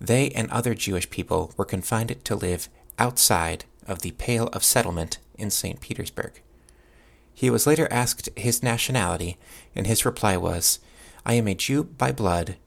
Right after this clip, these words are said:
a Russian by culture, and Soviet by upbringing."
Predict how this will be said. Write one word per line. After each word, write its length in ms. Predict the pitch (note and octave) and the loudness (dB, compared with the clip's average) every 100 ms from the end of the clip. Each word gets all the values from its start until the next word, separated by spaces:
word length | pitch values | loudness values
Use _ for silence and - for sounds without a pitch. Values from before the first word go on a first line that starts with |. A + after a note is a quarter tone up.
| - | -4
a 120 | F2+ | 0
Russian 480 | F2+ G#2+ - A#2 G#2+ - | 4 4 4 2 0 -2
by 100 | F#2+ | -2
culture, 580 | - F#2+ - F2 F2 - - - | 0 -2 0 -2 -2 -8 -20 -8
and 160 | F#2+ | 0
Soviet 600 | - - A#2+ G#2 F2 - - - | 2 6 4 4 -4 -4 -18 -2
by 160 | E2+ - | -2 0
upbringing." 540 | G#2 - F#2 - - | -2 0 -4 -6 -12